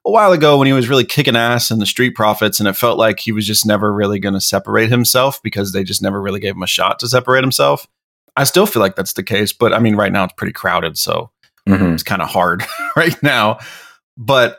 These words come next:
Speaker 1: um, it was interesting 'cause in the show that he, he kinda touched on that. Like, he was talking about how he was trying to bulk up so we could get the look which we obviously saw.
Speaker 2: Yeah.
Speaker 1: I didn't even need to hear him say that. I, I
Speaker 2: Yeah,
Speaker 1: knew
Speaker 2: we,
Speaker 1: that.
Speaker 2: we knew it.
Speaker 1: Yeah. Uh,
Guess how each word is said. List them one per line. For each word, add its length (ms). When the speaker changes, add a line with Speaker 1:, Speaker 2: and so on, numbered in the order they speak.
Speaker 1:
um, 680
it 80
was 140
interesting 460
'cause 120
in 120
the 60
show 360
that 300
he, 200
he 80
kinda 260
touched 280
on 160
that. 240
Like, 220
he 160
was 160
talking 260
about 220
how 100
he 80
was 80
trying 220
to 60
bulk 380
up 280
so 100
we 100
could 160
get 200
the 160
look 420
which 220
we 120
obviously 460
saw. 280
Speaker 2:
Yeah. 200
Speaker 1:
I 100
didn't 120
even 160
need 140
to 60
hear 120
him 120
say 240
that. 200
I, 80
I 80
Speaker 2:
Yeah, 100
Speaker 1:
knew 100
Speaker 2:
we, 80
Speaker 1:
that. 240
Speaker 2:
we 160
knew 240
it. 220
Speaker 1:
Yeah. 400
Uh, 180